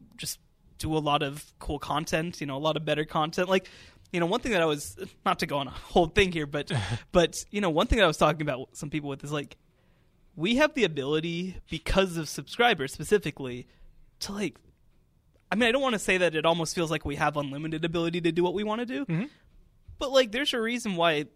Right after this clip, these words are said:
Speaker 1: you know, every outlet in the state isn't going to San Antonio to cover both the boys and girls, right?
Speaker 2: Mm-hmm.
Speaker 1: There's a reason why, you know, most outlets aren't taking the time to go to El Paso to write these stories, you
Speaker 2: Right.
Speaker 1: know, m-, why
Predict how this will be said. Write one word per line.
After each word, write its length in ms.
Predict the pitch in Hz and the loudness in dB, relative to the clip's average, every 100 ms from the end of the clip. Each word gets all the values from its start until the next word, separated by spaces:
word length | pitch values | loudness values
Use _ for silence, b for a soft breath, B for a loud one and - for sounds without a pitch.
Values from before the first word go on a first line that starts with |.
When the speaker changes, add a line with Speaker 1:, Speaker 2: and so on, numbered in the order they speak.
| _ _ _ | _ _ _
Speaker 1:
you 160 | 175 165 | -10 -6
know, 160 | 151 - | -6 -4
every 280 | 165 180 180 | -2 2 4
outlet 240 | 175 175 | 4 2
in 100 | 156 | 0
the 60 | 147 | -2
state 260 | - 170 | 0 0
isn't 220 | 156 151 | 0 -4
going 240 | 151 156 160 | -2 -2 -2
to 60 | |
San 220 | 139 160 156 | -4 -4 -4
Antonio 360 | 147 156 151 | -4 -4 -2
to 80 | 135 | -4
cover 320 | 143 147 147 | -2 0 -2
both 240 | 143 147 147 | -2 -6 -4
the 80 | |
boys 240 | 147 143 139 | -2 -2 -4
and 100 | 135 | -2
girls, 320 | 180 - - | -2 -2 -6
right? 200 | 139 147 | -2 0
Speaker 2:
Mm-hmm. 60 | 208 B B B | -2 B B B
Speaker 1:
There's 180 | 180 190 | 0 2
a 80 | |
reason 400 | 170 185 175 165 | 2 0 -2 -2
why, 440 | 156 156 151 151 - - | 2 4 4 0 -6 -12
you 120 | 156 | -8
know, 260 | 151 147 - b b b | -4 -4 -6 b b b
most 340 | 165 196 - 202 | 2 4 4 4
outlets 340 | 180 196 175 | 4 4 0
aren't 440 | 165 180 - - - | 2 2 -2 -12 -4
taking 220 | 185 185 | -2 -2
the 60 | |
time 260 | - 175 175 | 0 2 2
to 40 | |
go 160 | 147 151 | 2 2
to 80 | 160 | 4
El 140 | 131 | 2
Paso 320 | - 135 156 135 | 0 -2 -4 -4
to 60 | |
write 240 | 139 139 139 | -2 -2 -4
these 140 | 147 | -8
stories, 500 | - 117 104 143 143 | -6 -8 -6 -8 -4
you 80 | 131 | -2
Speaker 2:
Right. 160 | 113 | -2
Speaker 1:
know, 80 | 139 185 | -6 -10
m-, 120 | 156 - - _ - 151 165 | -14 -16 -20 _ -20 -20 -6
why 320 | 170 170 160 | 0 2 2